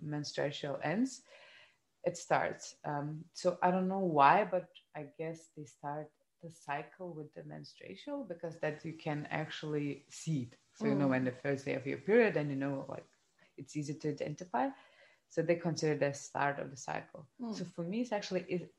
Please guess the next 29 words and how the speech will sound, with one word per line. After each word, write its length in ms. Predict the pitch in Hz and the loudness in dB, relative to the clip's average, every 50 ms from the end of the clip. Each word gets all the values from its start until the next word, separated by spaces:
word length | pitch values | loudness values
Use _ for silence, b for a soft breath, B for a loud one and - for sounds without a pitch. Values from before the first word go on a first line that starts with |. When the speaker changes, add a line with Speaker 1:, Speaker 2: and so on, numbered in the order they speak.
| _ _ _ _ _ _ _ _ _ _ _ _ | _ _ _ _ _ _ _ _ _ _ _ _
Speaker 1:
personal, 400 | - 175 175 180 180 208 190 180 | 2 4 4 4 2 2 0 0
it's 120 | 175 175 175 | 0 0 0
more 120 | 170 165 | 0 2
like 200 | 160 156 156 - - - | 4 2 2 0 -2 0
end 220 | 160 165 160 151 | 2 2 4 4
of 180 | 135 131 131 120 | 2 0 -2 -4
the 100 | - 131 | -12 -12
cycle, 540 | - - - - 143 - - - - 123 - _ _ _ _ _ _ _ | -10 -10 -10 -10 -10 -12 -18 -18 -18 -18 -20 _ _ _ _ _ _ _
'cause 160 | - 113 117 | -8 -6 -4
Speaker 2:
Mm. 40 | 240 | -4
Speaker 1:
you 60 | 156 - | -4 -4
kind 300 | - - 156 147 143 139 | -2 -2 -2 0 0 0
of 180 | 135 127 123 - - _ _ _ _ _ _ _ _ _ _ _ _ _ _ _ _ _ _ _ | 0 -2 -2 -6 -14 _ _ _ _ _ _ _ _ _ _ _ _ _ _ _ _ _ _ _
bleed 260 | 156 143 151 147 139 | -4 -2 0 2 6
out 360 | 143 175 226 285 320 320 - - - - | 10 12 12 12 10 8 2 -4 -6 -4
and 180 | 165 151 147 | -4 -2 0
then 160 | 156 151 147 147 | 0 0 0 -2
you 60 | 147 | -2
start 480 | 127 - - - 139 139 139 - - - | -6 -6 -4 -2 0 0 0 0 -4 -6
again 440 | 139 131 - 135 - - 143 143 135 - - _ | -12 -10 -6 -4 -4 -4 -4 -6 -10 -12 -12 _
a 60 | - 147 | -6 -4
new 640 | 147 143 143 143 139 139 135 135 139 139 139 139 - _ | -2 -2 0 0 2 2 2 2 0 -2 -4 -6 -10 _
Speaker 2:
Yeah. 180 | - 214 190 151 | -4 -4 -2 -2
Speaker 1:
cycle. 440 | - 147 127 - - - - - - _ B B B B B B B B B B B B B | 0 0 0 0 -2 -6 -12 -14 -14 _ B B B B B B B B B B B B B
But 140 | - 156 143 | -2 2 6
there's, 260 | 160 160 156 156 - | 6 6 6 6 4
like, 220 | 165 156 151 - - | 4 2 4 4 4
a 120 | 90 90 | 4 4
follicular 580 | - - - 165 214 247 - 247 233 220 220 | 4 2 2 2 2 2 2 2 2 2 2